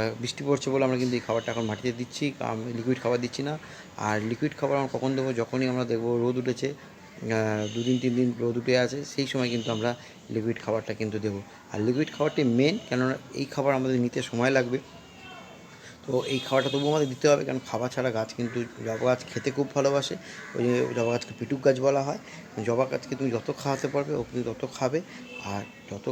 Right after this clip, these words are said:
খাবে ও কিন্তু ততই কিন্তু তোমাকে ফুল দেবে উপহার হিসাবে। চলো আমরা খাবারটা একটু দেখে নিই।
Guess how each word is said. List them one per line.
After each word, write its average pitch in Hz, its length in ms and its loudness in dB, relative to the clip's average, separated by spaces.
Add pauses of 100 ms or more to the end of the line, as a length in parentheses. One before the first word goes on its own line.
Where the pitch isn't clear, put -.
(120)
খাবে 123 180 2
ও - 40 -4 (180)
কিন্তু 107 240 -6
ততই 123 180 -2
কিন্তু 113 280 -8
তোমাকে 110 260 -4
ফুল 117 320 -2
দেবে 123 320 2
উপহার 110 260 0
হিসাবে। 98 320 -4 (400)
চলো 160 240 4
আমরা 120 200 2
খাবারটা 107 360 -4
একটু 147 180 -4
দেখে 110 260 -4
নিই। 92 120 -8